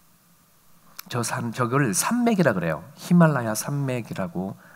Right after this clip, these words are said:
하는데요. 어, 에베레스트 산 자체만을 보면 에베레-, 그 히말라야 산맥 위에 에베레스트 산, 에베레스트 산이 있거든요. 근데 에베레스트 산 산만에만 따진다 그러면 한라산보다 작대요.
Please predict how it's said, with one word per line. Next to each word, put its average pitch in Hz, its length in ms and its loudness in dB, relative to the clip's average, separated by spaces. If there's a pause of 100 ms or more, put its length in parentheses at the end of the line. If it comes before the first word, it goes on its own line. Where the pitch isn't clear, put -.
(120)
하는데요. 104 600 -6 (1700)
어, 65 560 0 (120)
에베레스트 175 440 6
산 190 260 4
자체만을 196 600 4
보면 104 760 2 (800)
에베레-, 127 400 -2
그 117 340 0
히말라야 180 680 8
산맥 180 440 2
위에 117 260 -2
에베레스트 120 320 -2
산, 117 200 -6
에베레스트 110 400 -6
산이 123 240 -6
있거든요. 98 460 -4 (400)
근데 135 320 0
에베레스트 156 400 2
산 170 260 6
산만에만 170 960 2
따진다 147 460 0
그러면 104 400 0 (280)
한라산보다 180 680 2
작대요. - 540 -8